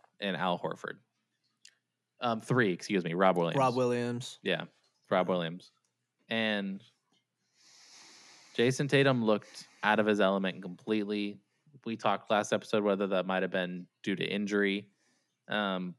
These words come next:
Speaker 1: but I think it's kinda time that we bring back this discussion that seemed like it shouldn't be a discussion anymore after the season that Tatum had. Um, and I honestly don't think it's recency bias, um,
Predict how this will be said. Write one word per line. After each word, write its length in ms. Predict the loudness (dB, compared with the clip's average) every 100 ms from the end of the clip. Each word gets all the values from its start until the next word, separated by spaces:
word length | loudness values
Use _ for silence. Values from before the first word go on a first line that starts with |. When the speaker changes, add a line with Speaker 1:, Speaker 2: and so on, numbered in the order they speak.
| -2
Speaker 1:
but 340 | 2 4 2
I 120 | 0
think 200 | 0 0
it's 180 | -2 -4
kinda 280 | -2 0 0
time 580 | 0 0 0 0 -2 -8 _ _
that 100 | 0
we 120 | 0
bring 300 | 0 -2 -2
back 460 | -2 0 2 0 -4
this 180 | -6 -4
discussion 600 | -6 0 2 2 0 2
that 160 | 0 0
seemed 280 | -4 -4
like 180 | -2 -2
it 100 | -4
shouldn't 300 | -4 -4 -2 -2
be 100 | 0
a 40 |
discussion 540 | -2 -2 -4 -2 -4
anymore 420 | -4 -4 -2 0 0
after 440 | -2 -2 -2 -2
the 180 | -4 -8
season 300 | -6 -4 -4
that 140 | -6
Tatum 260 | -2 -4 -2
had. 300 | -2 -2 -4 -8 _ _ _ _ _ -8
Um, 580 | -4 -2 -2 -4 -8 -12 _
and 120 | -6
I 160 | 0 2
honestly 420 | 2 2 0 -2
don't 260 | 0 0 -2
think 180 | -4
it's 160 | -4 -4
recency 380 | -6 -6 -8 -6
bias, 600 | -4 -4 -4 -8 -14 -18 _ _
um, 400 | -6 -4 -6 -12